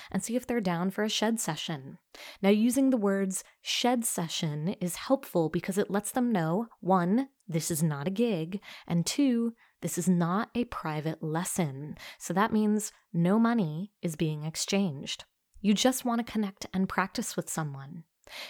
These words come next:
In time, you'll find yourself practicing with live music more often at jam sessions and inside shed sessions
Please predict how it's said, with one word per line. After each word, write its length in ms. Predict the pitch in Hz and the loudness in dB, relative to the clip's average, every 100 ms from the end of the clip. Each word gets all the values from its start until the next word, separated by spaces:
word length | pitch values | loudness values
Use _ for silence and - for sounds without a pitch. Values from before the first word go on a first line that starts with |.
| - | 0
In 140 | 233 262 | 4 6
time, 460 | 233 196 190 240 - - | 6 2 2 0 -4 -4
you'll 140 | - 196 | 2 4
find 260 | 196 196 | 4 4
yourself 320 | 226 - 202 | 2 0 -2
practicing 480 | - 175 - 185 185 | -2 -8 -6 -4 -2
with 140 | 180 180 | -2 -2
live 260 | 165 165 | -2 0
music 320 | 175 190 202 | 2 2 2
more 240 | - 160 170 | 2 0 2
often 560 | 196 - - 151 135 170 _ - | 0 0 0 -2 -2 -12 _ -10
at 120 | 156 | -8
jam 280 | 151 156 156 | -6 -4 -4
sessions 600 | - 160 190 175 247 - - | -4 -4 -2 0 0 -2 -4
and 340 | 185 233 247 - - - | -2 0 -2 -4 -14 0
inside 560 | 196 196 - 170 196 190 | 2 2 0 -2 -2 0
shed 260 | 202 220 | 0 0
sessions 680 | - 190 151 156 135 143 - | 0 -2 -2 -6 -8 -10 -12